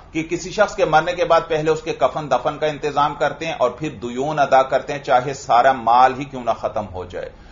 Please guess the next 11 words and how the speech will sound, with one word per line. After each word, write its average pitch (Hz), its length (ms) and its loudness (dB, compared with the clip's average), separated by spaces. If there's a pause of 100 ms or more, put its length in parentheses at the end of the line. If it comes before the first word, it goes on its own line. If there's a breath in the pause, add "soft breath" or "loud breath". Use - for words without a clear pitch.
(180 loud breath)
लेकिन 131 420 -6
दुयून 180 440 0
अगर 170 300 4
दो 165 200 2
किस्म 147 380 -4
के 135 140 -4
हैं, 127 240 -4
कुछ 156 200 -8
दैन 143 340 -2
सेहत 175 480 0
हैं 190 460 -4